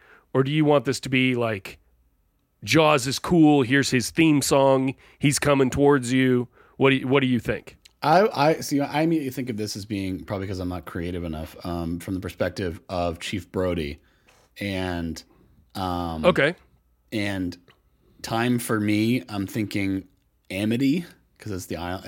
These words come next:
Speaker 2: Amity is the island. So, like, uh, um,
Speaker 1: Okay,
Speaker 2: little
Speaker 1: all right.
Speaker 2: island known as Amity or something like that, and what a very special time for me.
Speaker 1: Oh, oh, what a bite.
Speaker 2: Um,
Speaker 1: Little island. L-, uh,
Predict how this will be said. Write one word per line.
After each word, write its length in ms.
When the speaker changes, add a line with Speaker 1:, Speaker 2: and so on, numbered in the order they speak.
Speaker 2:
Amity 360
is 100
the 100
island. 640
So, 520
like, 320
uh, 300
um, 600
Speaker 1:
Okay, 100
Speaker 2:
little 220
Speaker 1:
all 40
right. 140
Speaker 2:
island 460
known 320
as 160
Amity 480
or 60
something 260
like 200
that, 260
and 260
what 160
a 60
very 200
special 300
time 300
for 120
me. 280
Speaker 1:
Oh, 220
oh, 120
what 240
a 40
bite. 640
Speaker 2:
Um, 380
Speaker 1:
Little 300
island. 500
L-, 180
uh, 280